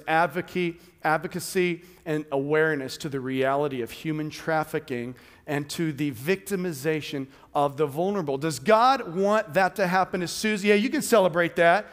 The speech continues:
Man, praise God. God doesn't want those hurts to happen. Will he use them? Oh, you better believe he will.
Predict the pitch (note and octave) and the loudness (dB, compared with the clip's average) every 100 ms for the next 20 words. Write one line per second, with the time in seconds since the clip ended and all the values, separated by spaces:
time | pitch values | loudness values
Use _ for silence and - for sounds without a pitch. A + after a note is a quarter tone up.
0 | - G3+ G#3+ G#3+ C4 D4+ F3 F#3+ A#3 C#4+ | -6 0 0 2 2 2 2 6 8 8
1 | F3+ B2+ - - - - - - - - | 4 0 -14 -20 -20 -18 -18 -18 -16 -16
2 | - - - - - - B3+ D#4 A#3+ D#4 | -16 -16 -16 -18 -2 4 6 6 4 4
3 | A#3 C#4 B3 D4+ - D4 C4 C4 C#4+ - | 4 2 4 2 4 2 4 2 2 0
4 | C#4 A3+ C4 D4+ D4 B3 D#3 - - - | 2 4 6 4 2 0 -2 -4 -18 -20
5 | - - - A3 C#4 A#3+ B3+ A#3+ A3+ C#4 | -20 -14 0 2 4 4 4 2 2 2
6 | C#4+ G#3 D#4 D#4 D4 - F3+ F3+ F3+ D3 | 2 2 2 2 0 -2 -4 -2 -4 -4
7 | D#3+ C#3+ C3 C3 D#3+ - A2 F#2+ - - | -4 -2 -4 -4 -6 -6 -8 -8 -12 -20